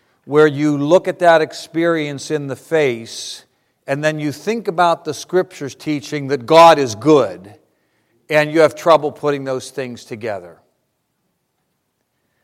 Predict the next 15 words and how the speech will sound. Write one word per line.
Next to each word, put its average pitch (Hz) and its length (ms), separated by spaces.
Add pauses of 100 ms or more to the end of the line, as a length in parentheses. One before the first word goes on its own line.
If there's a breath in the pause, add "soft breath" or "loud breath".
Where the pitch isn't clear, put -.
(280)
Past 185 320
couple 185 260
of 151 80
weeks 170 340
have 139 200
been 151 260
some 170 300
of 147 140
the 139 120
hardest 156 720
weeks 127 680
I 127 220
have 117 440
ever 120 380
had. 87 540